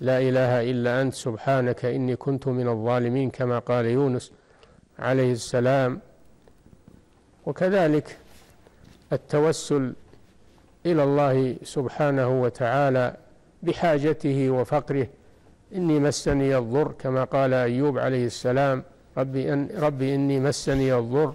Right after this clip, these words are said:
وأنت أرحم الراحمين". هذا هو التوسلات المشروعة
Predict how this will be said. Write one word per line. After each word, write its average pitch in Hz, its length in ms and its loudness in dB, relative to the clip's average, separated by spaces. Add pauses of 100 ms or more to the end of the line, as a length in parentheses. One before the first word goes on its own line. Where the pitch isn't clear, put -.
وأنت 139 540 -2 (340)
أرحم 139 360 -2
الراحمين". 131 760 -2 (760)
هذا 208 260 0
هو 170 120 4
التوسلات 139 880 0
المشروعة 135 880 0